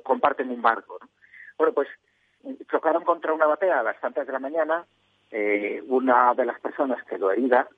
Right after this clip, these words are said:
quedó, se subió a la batea, y la otra, pues bueno, pues como no había nadie alrededor, ni tenían radio, ni tenían nada, eh, pues bueno, pues fueron, fue, fue nadando a, a la costa, ¿no? A pedir auxilio. A las tantas de la mañana, pues bueno, pues golpeó en la puerta de, de una casa diciendo, "Mire, que hemos tenido un accidente con el barco" y tal.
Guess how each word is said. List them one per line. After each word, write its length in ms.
quedó, 560
se 100
subió 300
a 40
la 100
batea, 480
y 80
la 120
otra, 200
pues 160
bueno, 160
pues 140
como 140
no 60
había 160
nadie 200
alrededor, 520
ni 60
tenían 260
radio, 320
ni 120
tenían 300
nada, 300
eh, 240
pues 140
bueno, 160
pues 160
fueron, 560
fue, 180
fue 180
nadando 460
a, 180
a 160
la 120
costa, 340
¿no? 220
A 100
pedir 280
auxilio. 520
A 60
las 160
tantas 260
de 80
la 80
mañana, 360
pues 120
bueno, 220
pues 160
golpeó 280
en 80
la 80
puerta 300
de, 180
de 100
una 180
casa 300
diciendo, 380
"Mire, 240
que 80
hemos 180
tenido 240
un 60
accidente 340
con 140
el 60
barco" 220
y 40
tal. 220